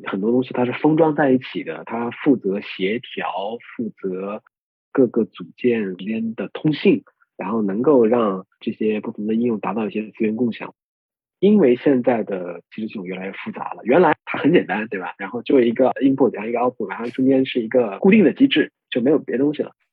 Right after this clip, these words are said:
因为它越来越复杂，所以很多的功能之间的一些功能共享或者说资源共享的需求越高，那么所以慢慢慢慢的才会提出了，啊，我，我需要在这个汽车上做一些中间件的东西。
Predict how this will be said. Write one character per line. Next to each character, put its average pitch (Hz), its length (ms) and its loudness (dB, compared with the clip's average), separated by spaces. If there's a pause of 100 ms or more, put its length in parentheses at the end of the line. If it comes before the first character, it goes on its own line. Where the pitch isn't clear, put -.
(380)
因 175 100 4
为 214 60 6
它 220 80 6
越 220 100 8
来 170 80 6
越 175 80 6
复 - 180 -2
杂， - 220 -6
所 - 160 -2
以 139 220 6
很 92 240 -8
多 147 280 4
的 127 160 0
功 180 260 2
能 107 180 -2
之 117 120 -8
间 123 340 0
的 98 260 -4
一 110 160 -6
些 117 580 2
功 160 160 4
能 143 140 6
共 147 160 6
享 - 240 -6
或 107 100 -14
者 - 60 -14
说 110 120 -18
资 - 140 -2
源 135 100 4
共 147 160 2
享 - 140 -14
的 - 80 -20
需 - 160 -8
求 120 100 -10
越 127 180 0
高， 147 340 4 (280)
那 - 100 0
么 104 120 -2
所 117 140 -4
以 104 40 -4
慢 117 140 -2
慢 117 80 0
慢 113 80 -2
慢 113 140 -2
的 92 80 -4
才 98 160 -10
会 98 120 -10
提 - 200 -14
出 - 180 -10
了， 101 100 -8
啊， 95 160 -8
我， 92 400 -10
我 - 140 -12
需 - 180 0
要 147 180 4
在 92 200 -8 (160)
这 - 80 -20
个 - 120 -20
汽 - 120 -14
车 92 160 -12
上 92 120 -16
做 92 180 -12
一 - 20 -20
些 - 120 -20
中 92 140 -20
间 92 140 -16
件 90 160 -12
的 - 80 -20
东 - 120 -20
西。 - 120 -20